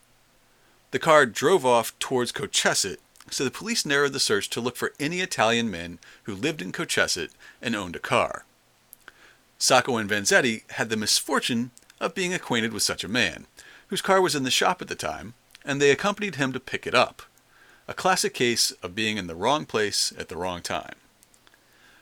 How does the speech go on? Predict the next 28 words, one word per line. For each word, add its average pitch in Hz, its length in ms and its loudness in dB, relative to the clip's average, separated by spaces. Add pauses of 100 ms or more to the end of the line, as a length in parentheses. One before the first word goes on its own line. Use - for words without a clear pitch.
(180)
During 233 240 2
the 180 100 2
arrest, 123 440 6
the 123 180 -2
owner 196 260 -2
of 117 80 0
the 104 80 -2
car 92 320 0
escaped, 85 640 0 (200)
and 123 100 -6
a - 20 -4
fourth - 360 0
man 107 180 -2
was 95 140 -4
arrested, 95 500 0 (240)
but 147 100 -2
eventually 110 380 -4
cleared. - 520 -6 (1700)
Initially, 123 840 2
Sacco - 360 2
and 202 140 0
Vanzetti 113 360 2
are 110 60 4
looked 95 240 -2
at 107 140 2
for 120 100 -2
both 80 260 -8
crimes. - 680 -2